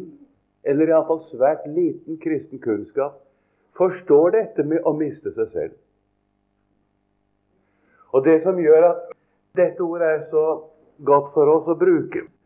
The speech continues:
for å komme like inn i sentrum av forløsningsbegrepet i Nye Testamentet, er nettopp at her sett, er det sett fra et psykologisk, eller om dere vil, et rent personlig, erfaringsmessig og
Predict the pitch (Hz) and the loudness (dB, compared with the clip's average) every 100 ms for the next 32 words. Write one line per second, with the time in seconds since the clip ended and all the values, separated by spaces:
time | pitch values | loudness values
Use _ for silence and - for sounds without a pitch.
0 | _ _ 156 156 170 165 180 170 - 147 | _ _ 4 6 4 4 6 4 4 0
1 | 156 175 156 123 131 135 139 143 151 151 | 0 -2 0 -2 -2 -8 -4 -2 -2 0
2 | 160 - 170 160 - 151 147 135 135 127 | 0 -2 -8 -10 -10 -4 -2 -2 -2 -2
3 | 117 113 104 120 104 95 - 95 _ _ | -4 -6 -8 -8 -8 -10 -14 -18 _ _
4 | _ - 147 135 143 147 147 156 151 147 | _ -6 -4 -4 -2 -4 -4 -8 -4 -4
5 | 131 - 127 147 139 127 - 151 - _ | -4 -6 -6 -6 -8 -10 -6 -8 -8 _
6 | 160 170 160 220 156 - _ _ _ _ | -8 -6 -2 -2 -4 -12 _ _ _ _
7 | _ _ _ _ _ _ _ _ _ _ | _ _ _ _ _ _ _ _ _ _
8 | _ 123 135 147 151 175 - 131 135 135 | _ -4 0 0 2 0 0 -2 0 -2
9 | 160 165 - 170 - 131 135 156 185 143 | -2 -6 -6 -6 -4 -8 -8 -10 -6 -4
10 | 135 - - 127 175 247 262 220 - 117 | -4 -8 -8 0 0 0 -6 -10 -8 -8
11 | - - 90 _ _ _ _ _ _ _ | -8 -14 -20 _ _ _ _ _ _ _
12 | _ _ 131 | _ _ -8